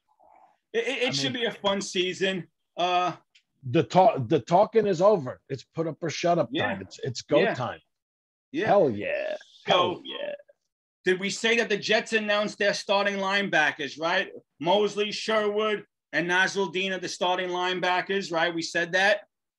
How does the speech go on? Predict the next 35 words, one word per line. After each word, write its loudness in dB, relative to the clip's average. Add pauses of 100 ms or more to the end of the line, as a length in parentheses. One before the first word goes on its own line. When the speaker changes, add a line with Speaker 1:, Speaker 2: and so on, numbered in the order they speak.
(100)
Speaker 1:
We -2
know 4
Speaker 2:
Yep. -4
Speaker 1:
that. -2 (760)
We're -12
gonna -4
ride 2
with -4
those -2
guys. 0 (380)
Speaker 2:
And 2
Speaker 1:
We 8
Speaker 2:
you 6
Speaker 1:
know 10
Speaker 2:
know 10
what 10
Speaker 1:
that 8 (140)
Speaker 2:
I'd, -6
Speaker 1:
Zach 4
Wi- -8 (840)
Speaker 2:
you 2
know 6
what 6
I'd 4
really -4
love -2
to -18
see -10
tomorrow? -8 (1120)
I'd 2
Speaker 1:
I'm 4
Speaker 2:
love 8
to -4
Speaker 1:
listening. -2
Speaker 2:
see, -12